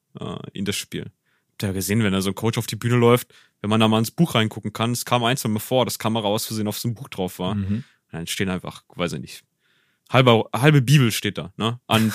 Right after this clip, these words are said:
Speaker 2: <laughs>
Speaker 1: Pick- und Bann-Phase. Ähm, und wenn man da mal einen Pro-Player zuhört, der irgendwie Analyse-Ecke sitzt oder so, die haben da auch echt viel drüber zu, zu erzählen, ne.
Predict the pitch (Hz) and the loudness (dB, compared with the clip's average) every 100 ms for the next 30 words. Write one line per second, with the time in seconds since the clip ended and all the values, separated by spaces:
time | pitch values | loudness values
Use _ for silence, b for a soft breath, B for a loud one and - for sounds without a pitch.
0 | - - - 135 135 123 127 - 107 104 | -6 -14 -2 2 4 6 6 6 2 2
1 | 117 139 B B 107 107 107 104 117 _ | 0 -6 B B 0 0 -2 -4 -10 _
2 | 117 117 117 110 _ 110 139 180 170 165 | -2 0 -2 -4 _ -2 0 2 2 4
3 | 170 - - 185 240 202 156 - 196 117 | 2 0 -4 -2 0 0 0 2 0 2
4 | 113 117 117 113 120 123 165 95 - 101 | 0 0 0 0 0 0 0 -2 -4 -8
5 | 98 - 92 92 101 120 b b b b | -8 -6 -4 -4 -6 -8 b b b b
6 | - 131 110 87 - 151 - - 131 135 | -2 0 0 -4 -6 -8 -6 -2 0 0
7 | 131 123 - 123 117 120 - 120 - 127 | -2 -2 -2 -2 -2 -2 -4 -6 -6 -10
8 | 123 123 | -12 -18